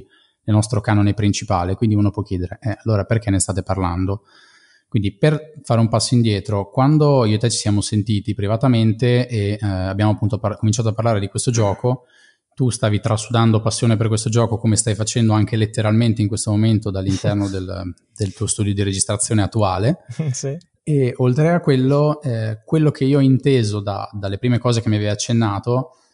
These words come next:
Speaker 1: era proprio che questo gioco poteva essere un, poteva rappresentare un po' un anello di congiunzione tra quello che è il J R P G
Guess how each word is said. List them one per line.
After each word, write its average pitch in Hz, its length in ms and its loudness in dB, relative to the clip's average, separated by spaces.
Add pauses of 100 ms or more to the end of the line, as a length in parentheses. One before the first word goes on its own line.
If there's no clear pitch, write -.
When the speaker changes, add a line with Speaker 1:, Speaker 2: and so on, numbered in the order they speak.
Speaker 1:
era 147 220 0
proprio 135 320 0
che 110 520 -4
questo 143 380 -2
gioco 139 840 0
poteva 127 300 -2
essere 131 380 -2
un, 123 260 0
poteva 131 240 -2
rappresentare 123 540 0
un 127 120 0
po' 127 360 0
un 120 180 0
anello 127 300 2
di 120 100 -2
congiunzione 127 720 2
tra 113 180 -4
quello 135 300 0
che 131 160 -2 (100)
è 101 160 -6
il 107 460 -2
J 120 280 2
R 110 120 -2
P 113 80 -6
G 110 360 -2